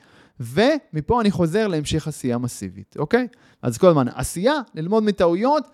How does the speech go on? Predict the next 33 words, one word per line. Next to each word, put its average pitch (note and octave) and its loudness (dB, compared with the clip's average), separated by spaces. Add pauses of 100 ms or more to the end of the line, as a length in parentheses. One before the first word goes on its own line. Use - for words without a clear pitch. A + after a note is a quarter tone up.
(260)
זמן F#3+ 0
חשיבה F#3+ 0
ופיתוח, B3+ -2 (160)
לחזור D#3 -2
לעשייה. C#3+ -4 (520)
זה D3 -2
מעגל F3 4
ההצלחה D#3 0
מבחינתי, A3+ -4 (280)
על F3 -6
אחת G#3+ -6
כמה A3 -6
וכמה G#3+ -2 (100)
בתקופה D#3 0
של F#3 2
משבר, E3+ 2
זה D3+ -6
מאוד F3+ 0
מאוד E3 -2
משמעותי. C#3+ 0 (320)
מי D#3 -2
שיעשה F3 0
הרבה, F3+ 2 (380)
יטעה A3 0
הרבה, E3+ 2 (200)
יתנסה E3+ 0
הרבה, E3 0
יחווה D3+ -2
הרבה, A#3 0 (320)
יבין D#3 0
מאוד G3+ 0
מאוד G#3 -2
מהר G3+ 0